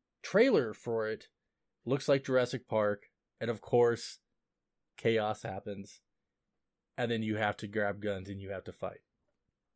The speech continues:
Now, the, there's p-, a lot of it, there's parts of it that show that looks like it's on rails, and then there's other parts where the people are walking around and everything.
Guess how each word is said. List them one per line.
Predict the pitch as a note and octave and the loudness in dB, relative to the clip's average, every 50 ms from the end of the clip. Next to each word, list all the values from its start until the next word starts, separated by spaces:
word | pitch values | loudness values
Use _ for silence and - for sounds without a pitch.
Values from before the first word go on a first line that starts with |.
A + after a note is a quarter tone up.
| _ _ _ _ _ | _ _ _ _ _
Now, | D3+ D3 C#3 B2+ A#2 A#2 - - _ _ _ _ _ _ _ _ _ - | -2 -2 -2 -2 -2 -6 -8 -10 _ _ _ _ _ _ _ _ _ -18
the, | C#3 B2 C3 C#3 D3 D3 C#3 C3+ C3+ C3 B2 - - _ _ _ _ - | -8 -4 -2 0 0 0 0 -2 -2 -4 -6 -10 -12 _ _ _ _ 0
there's | D3 C#3 C#3 - | 2 4 4 2
p-, | - _ - D#3+ - | -2 _ -4 -4 0
a | |
lot | C#3 C3+ C#3 D3+ | 2 2 4 4
of | E3+ E3+ F#3 | 4 4 4
it, | F3+ - - _ _ _ _ _ _ _ | 0 0 -2 _ _ _ _ _ _ _
there's | - A#2+ A#2 - | 0 0 0 0
parts | - - C#3+ C#3+ C#3 - - | 2 4 4 4 4 2 0
of | D#3 D3 | 0 2
it | D#3 D3+ E3+ | 2 0 -2
that | - A#2+ - | -4 -6 -4
show | - - C3+ C#3 | 0 2 2 2
that | C3 A#2+ G#2 G2+ | 2 0 -2 -2
looks | C#3+ C#3 - | -6 -4 -4
like | C#3+ C3 B2 | -4 -2 -2
it's | B2 - C3+ | -2 0 0
on | A#2+ A2+ G#2+ | 0 0 0
rails, | G#2 A2 A2+ B2 C#3+ E3 F3 - - _ _ _ _ _ _ _ - | 0 2 2 2 2 0 -4 -8 -16 _ _ _ _ _ _ _ 0
and | C#3 | 2
then | B2+ B2+ B2+ | 2 2 2
there's | A#2+ A2+ | 0 -2
other | B2+ A#2 A2+ A#2 | -2 -2 -2 -2
parts | A2+ - A2+ A#2 - - | 0 0 0 0 0 -2
where | A#2+ A#2 A#2+ | -4 -4 -4
the | A#2+ A#2+ | -6 -6
people | - A#2+ G#2+ - A#2+ | -8 -8 -4 0 0
are | A#2+ A#2 | 0 0
walking | G#2+ G#2 G2+ G#2 - A2+ A2 | 0 0 -2 -2 -2 -4 -4
around | A2 B2+ D#3+ F3+ F3+ D#3 | -2 -2 -2 -2 -2 -2
and | B2+ A2+ A2 | -2 -2 -4
everything. | G#2 G2 G2+ - G2+ F#2+ F2+ F#2 | -4 -4 -6 -8 -8 -8 -10 -12